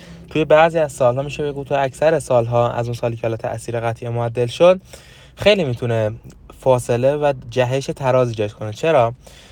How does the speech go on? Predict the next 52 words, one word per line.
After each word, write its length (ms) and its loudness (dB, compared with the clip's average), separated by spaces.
چون 160 -2
معمولاً 500 4
حجمشون 460 -2
زیاده 500 2
و 100 2
خیلی 320 -4
هم 180 -2
حفظی‌ان. 500 -2
حالا 260 2
هویت 360 -2
نه، 140 -4
بیشتر 260 -2
سلامت 440 -2
و 60 -2
بهداشت. 480 -6
باعث 240 4
می‌شه 220 -4
که 440 4
ریز 260 -2
به 120 4
ریز 160 -4
سوال 260 0
داده 280 -2
بشه 260 -2
و 140 2
بچه‌ها 320 0
معمولاً 300 -2
بیست 180 -8
و 20 -18
پنج 180 -2
سال 120 -6
و 40 -4
بیست 140 -8
و 20 -12
پنج 120 -6
سال 120 -4
هم 80 -4
خیلی 280 2
نمره 260 0
از 160 -4
دست 240 -4
می‌دن 180 -6
تو 140 -12
این 140 -8
درس. 380 -12
حالا 420 6
ما 140 2
باید 160 4
چیکار 240 4
کنیم؟ 360 -2
بچه‌ها، 360 -2
ببینید، 340 -2